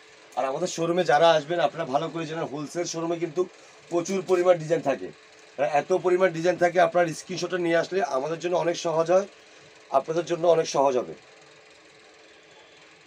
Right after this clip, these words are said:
আর যারা ভিডিও দেখতেছেন, মন খারাপ করবেন না। আপনারা যারা ভিডিও দেখার পর product শেষ হয়ে যায়,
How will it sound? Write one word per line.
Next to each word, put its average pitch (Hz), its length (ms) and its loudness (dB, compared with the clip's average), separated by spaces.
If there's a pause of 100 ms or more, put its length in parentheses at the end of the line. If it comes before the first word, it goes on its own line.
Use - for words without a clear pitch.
(400)
আর - 60 -8
যারা 147 220 2
ভিডিও 156 260 0
দেখতেছেন, 165 360 -6
মন 151 220 6
খারাপ 165 240 0
করবেন 160 240 0
না। 165 80 2
আপনারা 151 280 2
যারা 165 160 -2
ভিডিও 151 260 -4
দেখার 156 260 0
পর 160 120 2
product 156 300 0
শেষ 156 200 -2
হয়ে 160 120 2
যায়, 180 180 2